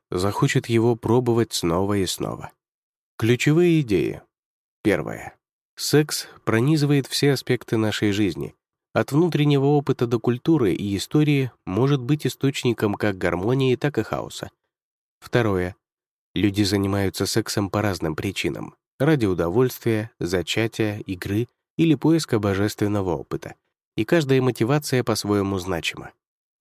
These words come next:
Третье. Представления о сексуальной норме постоянно меняются, и то, что было отклонением в прошлом,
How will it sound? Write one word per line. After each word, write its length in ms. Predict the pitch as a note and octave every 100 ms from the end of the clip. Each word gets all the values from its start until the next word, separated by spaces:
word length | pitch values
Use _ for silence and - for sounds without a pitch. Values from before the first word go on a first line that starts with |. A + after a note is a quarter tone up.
| _
Третье. 500 | - G2+ F2 - - - _ _ _ _ _ _
Представления 720 | - C3 - C3 D#3+ F3 D#3
о 40 | D3+
сексуальной 580 | C#3+ - C#3 C#3 C3
норме 400 | A#2 C#3+ D3 G#2
постоянно 560 | F2+ G#2 - A#2 C#3 C3+
меняются, 680 | C3 C3 C3+ F2+ - - - - _
и 80 | E3+
то, 200 | - D3+
что 180 | - A#2
было 280 | C#3+ B2
отклонением 680 | A2+ - G#2+ G#2+ B2+ A#2 G#2
в 80 | F2+
прошлом, 520 | - F#2+ A2+ - D3